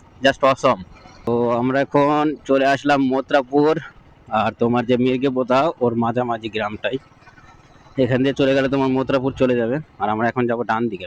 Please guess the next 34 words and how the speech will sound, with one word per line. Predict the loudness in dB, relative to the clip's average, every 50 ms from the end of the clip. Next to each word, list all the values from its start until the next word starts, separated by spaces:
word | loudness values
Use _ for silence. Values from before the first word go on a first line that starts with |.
| -4 -4
মথুরাপুর | -4 0 0 0 0 0 0 2 2
হয়ে | 2 2 2 2 2
যারা | 2 4 2 2
আসবে, | 2 0 -2 -2 0
তারা | 0 0 0 0 -2 -4 -6 _ 2
এ | 2 2
রাস্তা | 2 0 0 0 0 0
হয়ে | 0 -2 -4
আসবে। | -6 -4 -2 -2 -4 -4 -6 _ _ _ _ _ _ _ _ _ _ -20 -20 -20 -20 -20 -20 -20 -4 -2
মথুরাপুর | 0 0 2 2 0 2 2 0 2
দিয়েও | 2 2 2 2
আসা | 2 0 0 0
যায়, | 0 0 0 0
যারা | 0 0 -2 -4 -2 0
চাপড়ার | -2 -2 0 0 -2 -2 0 -2
দিক | -4 -2 -2
থেকে | -2 -2 0
আসবে, | -2 -2 -4 -4
তারা | -2 -2 -2 -2 -4 -4
অবশ্যই | -6 -8 -6 -6 -6 -4 -2
মথুরাপুরের | -4 -2 -2 -4 -2 -2 -2 0 0 0 0 -2 -4 -8 -12 -6 -4 -2
রাস্তা | -2 -2 -2 -4 -4
ধরে | -2 0 0 0 0 -2 -4
আসবে। | -6 -4 -6 -6 -6 -6 -12 -20 -20 -20 -20 -20 -20 -20 -20 -20 -20 -20 -20 -20 -18 -18 -18 -18 -18 -20 -20 -20 -20 -20 -20 -20 -20 -20 -20 -20 -20 -20 -16 -8 -6
আর | -2 -2 0 0 -2 -2
এখান | 0 0 0 0 0
থেকে | 0 0 0
তোমার | 0 0 2 2 2 0 -2 -4 -2 -2 -2
একটুখানি, | 0 0 0 0 2 0 0 2 2 2
আমরা | 2 2 0
এখান | 0 0 0 0
থেকে | 2 2 2 2 0 0 0
ভিড় | 2 2 2 2 2
তোমরা | 0 0 2 2